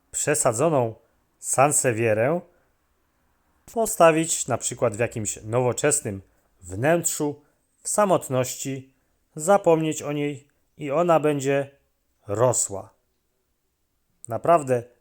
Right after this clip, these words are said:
bardzo przyjazna roślina.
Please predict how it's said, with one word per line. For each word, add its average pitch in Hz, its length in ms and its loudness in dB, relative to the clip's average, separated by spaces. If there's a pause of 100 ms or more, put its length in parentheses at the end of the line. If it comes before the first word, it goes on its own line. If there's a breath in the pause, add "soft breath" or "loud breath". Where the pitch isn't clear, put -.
(120)
bardzo 127 800 2 (440)
przyjazna 123 680 2 (260 soft breath)
roślina. 123 720 -4